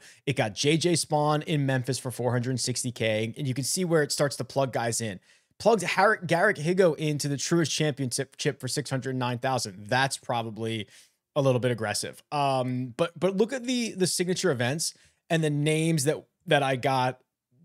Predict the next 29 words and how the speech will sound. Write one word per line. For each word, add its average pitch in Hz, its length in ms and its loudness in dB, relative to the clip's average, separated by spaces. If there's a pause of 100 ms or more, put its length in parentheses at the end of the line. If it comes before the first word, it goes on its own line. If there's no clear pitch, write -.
that 151 160 4
I 131 80 4
got 120 320 0
in 123 180 -4
there, 98 180 -4
which 110 160 -6
I 131 80 2
think 131 220 -2
is - 280 -4 (720)
kind 160 180 4
of 151 40 0
the 147 60 0
most 139 220 0
important 110 320 -8
thing 110 160 -6
here. 101 160 -10
So 123 240 -2 (360)
Justin 175 280 0
Thomas, 165 360 0
Rory 160 200 4
McIlroy, 147 440 0
Tommy 147 300 -4
Fleetwood, 143 340 -4
Collin 131 280 -2
Morikawa, 135 720 2 (400)
Corey 180 240 2
Connors, 147 440 0
Maverick 135 320 2
McNeely, 143 760 0